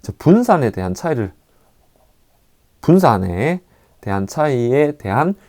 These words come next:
유의성 검증을 할 때 한 개의 변수입니다. 자, 그리고 뭐예요? 범주형 변수라는 것들 있잖아요. 이런 범주형 변수에 대한 빈도값에 대해 가지고 어떻게 돼요?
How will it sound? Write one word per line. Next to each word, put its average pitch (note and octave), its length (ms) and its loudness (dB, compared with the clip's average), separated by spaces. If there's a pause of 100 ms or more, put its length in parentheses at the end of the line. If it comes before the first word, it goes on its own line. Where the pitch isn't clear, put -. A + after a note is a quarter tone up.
(100)
유의성 G#2+ 340 2
검증을 C#3 480 -2
할 F2+ 160 -10
때 - 120 -20 (460)
한 B3 180 0
개의 C#3+ 140 6
변수입니다. F#2 800 -4 (920)
자, G#2+ 140 -4
그리고 C#3+ 420 2 (240)
뭐예요? G2+ 260 -2
범주형 G3+ 480 2
변수라는 A2 400 0
것들 F#2 280 -8
있잖아요. C#3+ 500 -6 (500)
이런 C#3+ 220 0 (300)
범주형 G3+ 760 2
변수에 A#2 520 -2
대한 G#2+ 300 -4
빈도값에 E3+ 760 -2
대해 F2+ 300 -6
가지고 F#2+ 340 -8
어떻게 G2+ 240 -8
돼요? E3 260 2